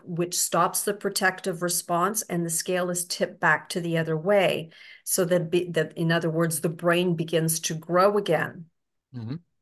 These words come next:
Speaker 1: And he goes on to say that there are many different kinds of toxins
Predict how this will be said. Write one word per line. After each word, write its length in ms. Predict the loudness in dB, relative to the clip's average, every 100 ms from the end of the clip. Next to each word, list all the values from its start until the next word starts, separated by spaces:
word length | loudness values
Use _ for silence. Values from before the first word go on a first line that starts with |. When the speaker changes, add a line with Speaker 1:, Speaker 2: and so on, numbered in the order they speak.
| -6
Speaker 1:
And 180 | -2 0
he 100 | 2
goes 240 | 4 4
on 160 | 4 0
to 80 | 0
say 200 | 0 2
that 160 | 2 2
there 120 | 2
are 40 |
many 280 | 2 0 0
different 360 | 0 -2 -2 -4
kinds 360 | 0 0 0
of 100 | -4
toxins 680 | -6 -4 -2 -2 -4 -2 -4